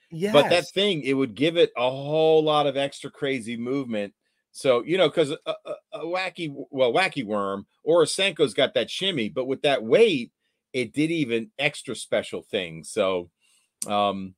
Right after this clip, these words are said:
Speaker 2: Tim's
Speaker 1: yeah,
Speaker 2: asking
Speaker 1: man.
Speaker 2: what, say, say the question again. Tim's asking, "What's the question?"
Speaker 1: What's the que-, Tim?
Speaker 2: Well, you were asking about what was the name of it, the, uh,
Speaker 1: Yes.
Speaker 2: the name.
Speaker 1: Can somebody Google, um,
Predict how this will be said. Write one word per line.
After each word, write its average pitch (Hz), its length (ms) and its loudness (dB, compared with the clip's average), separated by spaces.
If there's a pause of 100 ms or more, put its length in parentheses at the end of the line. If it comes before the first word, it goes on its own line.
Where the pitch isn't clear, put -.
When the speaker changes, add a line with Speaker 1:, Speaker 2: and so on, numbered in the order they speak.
(140)
Speaker 2:
Tim's 220 240 6
Speaker 1:
yeah, 160 80 12
Speaker 2:
asking 180 340 8
Speaker 1:
man. 185 80 -4
Speaker 2:
what, 185 280 2
say, 220 320 6
say 220 300 6
the 254 100 -2
question 214 400 0
again. 165 320 4
Tim's 180 280 0
asking, 175 380 4
"What's 156 240 0
the 151 100 -6
question?" 120 600 -4 (420)
Speaker 1:
What's 123 220 -2
the 113 100 -8
que-, 110 200 0 (120)
Tim? 170 220 2
Speaker 2:
Well, 190 100 10
you 202 160 6
were 208 80 10
asking 208 320 10
about 185 220 8
what 185 140 6
was 170 180 4
the 175 100 2
name 175 280 2
of 156 120 -4
it, 170 200 2
the, 156 300 0
uh, 151 180 4
Speaker 1:
Yes. 156 360 8
Speaker 2:
the 151 100 -4
name. 156 420 -2 (600)
Speaker 1:
Can 147 160 -2
somebody 214 420 2
Google, 156 840 4
um, 113 600 4